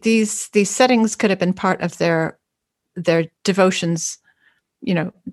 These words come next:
not necessarily all the way through the year, but certainly through a portion, uh, of the year. Um, and it looks like it was all kind of collected together. It may have been collected together 'cause it was copied right after this big flood. It may have been an attempt to kind of pull together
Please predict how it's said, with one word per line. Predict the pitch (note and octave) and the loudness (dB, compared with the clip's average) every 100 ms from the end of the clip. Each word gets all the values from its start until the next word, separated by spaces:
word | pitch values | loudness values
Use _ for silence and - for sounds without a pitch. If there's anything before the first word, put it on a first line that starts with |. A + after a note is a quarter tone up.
| _ | _
not | G#3 A#3+ C#4 B3+ | 4 6 6 4
necessarily | C4+ G#3+ G3+ D#3+ | 0 0 2 2
all | D#3+ E3+ | 2 0
the | F3 | 2
way | F3+ | 0
through | F#3 F#3+ | 0 -4
the | G3 | 0
year, | F#3 F#3 | 0 0
but | - | -4
certainly | - E3 D#3+ | -4 -2 -4
through | - - | -4 -6
a | |
portion, | C3+ - D#3 - D#3+ - - | -6 -6 -6 -4 -4 -6 -6
uh, | E3 - | -8 -4
of | E3+ D#3+ | -4 -4
the | E3 | -6
year. | D#3+ F3 - D#3+ - - - - - _ - | -4 -4 -4 -8 -12 -16 -16 -16 -20 _ -6
Um, | F#3 F3+ | -4 0
and | G#3 G#3+ | 2 2
it | G#3+ | 2
looks | A#3 - B3 | 0 2 0
like | A3 - | 0 0
it | |
was | F#3+ F#3+ | -2 0
all | F3+ F#3+ | 2 2
kind | - G3 | 0 -2
of | G3 | -2
collected | - F3+ F3 F#3+ - | -4 -4 -4 -8 -8
together. | F3 F3 E3+ E3+ - | -4 -2 0 -2 -2
It | F3+ F#3+ | -2 2
may | F#3+ F#3 C#4 E4 | 4 4 4 4
have | A3+ | 2
been | A#3 G#3+ | 2 0
collected | - F#3+ - G3 G3 | 0 -2 -2 -6 -4
together | F#3+ F3+ F3 F3 F3 - - - _ _ _ | -2 0 0 0 -4 -12 -20 -20 _ _ _
'cause | - F4 | 0 4
it | D#4+ | 2
was | - | 2
copied | A#3 A3 A3 - | 0 2 2 2
right | E3+ G3 G3 | 2 2 2
after | G3 G3 G3+ | 0 -2 -4
this | F3 - | -4 -4
big | E3+ D#3+ | -4 -4
flood. | - F3 F3 - - _ _ _ _ _ _ _ _ _ _ _ - - | -6 -2 -2 -2 -8 _ _ _ _ _ _ _ _ _ _ _ -10 -4
It | G#3+ | 2
may | G3+ G3 | 4 6
have | A#3+ | 4
been | A#3+ G#3+ | 4 4
an | F#3+ | 2
attempt | F#3+ - F#3 - - | 0 0 0 0 -6
to | |
kind | - F#3 | -2 -2
of | F3+ | -2
pull | - A#3 | 0 0
together | A#3 G3 E3 E3 D#3+ | 0 0 0 0 -2